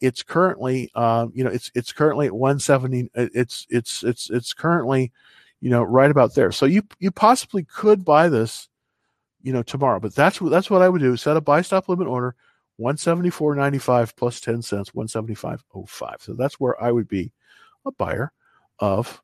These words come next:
Airbnb. Well, I have, I have gone on and on <laughs> for,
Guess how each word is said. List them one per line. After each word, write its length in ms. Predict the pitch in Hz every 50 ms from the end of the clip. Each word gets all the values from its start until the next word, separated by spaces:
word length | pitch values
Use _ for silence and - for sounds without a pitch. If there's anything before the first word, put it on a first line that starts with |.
| _ _ _ _ _ _ _ -
Airbnb. 580 | - 92 95 110 117 127 139 - 185 196 123 - _ _ - - - - -
Well, 420 | 131 180 202 175 156 147 - _ -
I 180 | - 165 214 254
have, 420 | 233 208 233 214 208 185 180 160 - _ _ _ -
I 160 | 123 151 175
have 260 | 185 175 202 190 175 -
gone 260 | 175 170 170 170 160
on 220 | 147 143 147 156
and 120 | 156 143 135
on 260 | 117 110 120 143 165
<laughs> 120 | - -
for, 220 | - - - 165